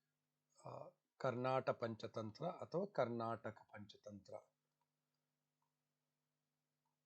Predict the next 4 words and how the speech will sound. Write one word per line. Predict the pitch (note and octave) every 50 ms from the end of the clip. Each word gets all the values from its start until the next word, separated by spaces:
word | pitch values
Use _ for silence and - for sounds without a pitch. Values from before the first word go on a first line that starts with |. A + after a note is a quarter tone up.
| _ _ _ - A#2+
ದುರ್ಗಸಿಂಹನ | C#3 C3+ B2+ C#3 C3+ - - - A#2+ A#2+ A#2+ B2+ D#3+
ಕೃತಿ. | E3 - - A2 G2+ - - - - _ _ - - - - _ _ _ _ _ _ _ _ _ _ _ _ _ _ _ _ _ _ _ _ _ _ _ _ _ _ _ _ _ _ _ _ _ _ _ _ _ _ _ _ _ _ _ _ _ _ _ _ _ _ _ _ _ _ _ _ _ _ _ _ _ _ _ _ - - - - - - -
ದುರ್ಗಸಿಂಹ | B2+ A#2 A#2 G#2 C3+ - - - G#2 G2+ G2 - - _ _ _ - - _ - - _ _ _ _ _ _ _ _ _ _ _ _ _ _ C#5 C#5 _ _ _ _ _ _ _ _ _ _ _ _ _ _ _ _ _ _ _ _ _ _ _ _ _ _ _ _ _ _ _ _ _ _ _ _ _ _ _ _ _ _ _ _ _ _ _ _ _ _ _ _ _ _ _ _ _ _ _ _ _ _ _ -
ಈತ | C3+ C#3 C3 -